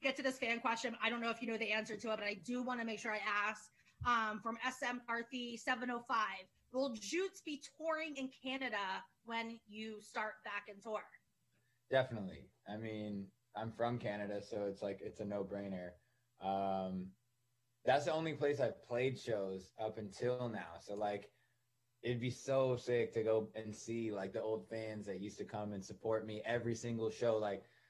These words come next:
Speaker 2: I wasn't big, but I had, like, a little core following, and they'd, I'd play around Toronto, and they'd go to every single show, like, few hours out. So for sure gotta go see them again. And then I also gotta see my,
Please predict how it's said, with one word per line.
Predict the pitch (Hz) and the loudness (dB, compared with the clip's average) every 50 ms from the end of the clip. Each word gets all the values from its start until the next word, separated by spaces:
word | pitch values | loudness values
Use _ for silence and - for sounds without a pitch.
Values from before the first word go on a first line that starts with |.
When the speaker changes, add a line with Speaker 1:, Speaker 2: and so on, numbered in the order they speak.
| _ _ _ | _ _ _
Speaker 2:
I | - 123 | 2 4
wasn't | 139 151 151 156 151 143 | 4 4 4 2 0 4
big, | 127 147 156 156 143 | 4 4 6 6 4
but | 135 135 | 4 6
I | 135 131 | 6 6
had, | 131 131 131 131 | 6 6 4 4
like, | 131 127 123 | 4 2 2
a | 123 120 | 2 2
little | 123 131 131 120 120 | 2 4 2 2 0
core | - - - - 131 131 131 127 127 127 123 117 117 113 110 98 - | -2 -6 -4 -2 0 2 2 2 4 4 4 2 2 0 -2 -2 -2
following, | 120 120 120 120 120 120 113 110 107 101 101 | 0 2 4 4 4 4 4 4 2 2 -2
and | 104 107 | -2 -2
they'd, | 117 120 120 120 117 - - - - _ | 0 2 2 0 -2 -6 -14 -20 -12 _
I'd | - 123 - | 0 0 2
play | - 156 143 139 | 4 6 6 6
around | 127 120 120 120 123 127 127 | 6 6 4 4 4 2 2
Toronto, | 123 127 117 117 117 120 113 | 2 0 2 2 2 2 2
and | 110 107 110 | 0 0 0
they'd | 113 113 107 | 0 0 2
go | 101 117 117 | 4 4 4
to | 110 104 104 | 4 4 2
every | 113 110 113 113 | 2 2 2 0
single | 113 - 120 113 107 110 | 0 0 0 2 2 0
show, | 107 - - 120 113 110 110 110 | 0 0 0 2 4 4 4 4
like, | 104 101 98 95 95 - | 2 2 0 -2 -4 -2
few | - 117 110 | 2 4 4
hours | 104 104 104 104 104 101 98 95 | 4 4 4 2 0 0 -2 -2
out. | 98 98 98 95 85 - - | 0 0 0 0 -2 -6 -6
So | - 92 90 82 82 _ _ _ _ _ _ _ _ _ _ - | -6 -6 -6 -8 -12 _ _ _ _ _ _ _ _ _ _ -4
for | 120 123 | -4 -4
sure | 123 - - - 135 143 143 143 | -4 -6 -2 2 4 4 4 6
gotta | 127 135 127 123 | 6 6 6 6
go | 117 123 120 120 | 6 4 4 4
see | 117 - - 120 | 2 0 -2 0
them | 113 110 110 113 | 2 2 0 0
again. | 117 113 120 123 127 123 | 0 0 2 2 2 2
And | 113 117 | 0 0
then | 117 113 | 0 0
I | 110 110 | 0 0
also | 120 131 127 - 113 | 0 0 -2 -2 0
gotta | 101 110 107 104 | 2 2 2 2
see | 104 - 120 | 0 0 -4
my, | 110 107 98 95 | -2 -2 -4 -4